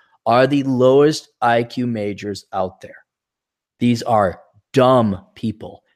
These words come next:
and they are simply not capable of teaching, uh, personal financial management. They themselves fail miserably at it. They chose stupid degrees with poor profession, uh, uh, prospects.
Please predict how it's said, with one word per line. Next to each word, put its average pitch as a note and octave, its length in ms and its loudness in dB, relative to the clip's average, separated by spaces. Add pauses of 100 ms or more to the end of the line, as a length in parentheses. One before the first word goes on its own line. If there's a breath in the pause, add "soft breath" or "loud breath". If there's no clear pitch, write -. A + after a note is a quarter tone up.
(240)
and C3+ 140 -6
they E3+ 80 4
are E3 80 4
simply G#3 320 0
not G3+ 260 0
capable F3 520 2
of E3 100 -12
teaching, C3+ 580 -10
uh, G2 360 -6 (100)
personal A2+ 320 -4
financial G2+ 420 -8
management. F#2+ 400 -10 (280 loud breath)
They G3 240 6
themselves G3 840 2
fail D#3 220 0
miserably D3+ 460 -4
at E3+ 180 0
it. A2+ 140 -2
They B2 80 -4
chose B2+ 280 -8
stupid E3+ 380 -10
degrees C3+ 580 -10 (540)
with A#2 220 -6
poor E3+ 240 4
profession, D3 640 -4
uh, B2 40 -2
uh, A2+ 360 -4
prospects. A#2+ 680 -8